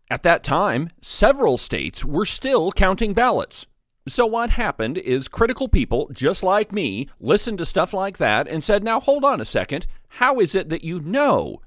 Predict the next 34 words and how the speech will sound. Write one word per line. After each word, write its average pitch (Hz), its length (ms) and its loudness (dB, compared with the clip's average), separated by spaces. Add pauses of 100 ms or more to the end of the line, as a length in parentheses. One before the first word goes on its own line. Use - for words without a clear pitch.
this 127 260 2
was 147 140 -2
the 156 80 -2
most 135 240 2
secure 139 380 -2
election 117 400 -2
in 117 100 -4
our 120 100 -2
nation's 107 420 -6
history?" 98 500 -6 (340)
And 107 160 -4
then 120 160 -2
it 143 80 -2
was 170 140 -2
crickets. - 540 -4 (180)
And 131 100 4
all 226 80 8
that 196 220 8
did 127 220 2
was 110 140 -4
just 151 200 -6
fuel 240 340 -2
speculation 135 880 -4
as 113 180 -8
to 156 100 -2
whether 131 280 -2
or 107 220 -2
not 110 460 2
the 127 100 0
election 120 540 0
was 123 320 0 (100)
secure 113 500 -2
at 135 120 2
all. 190 340 0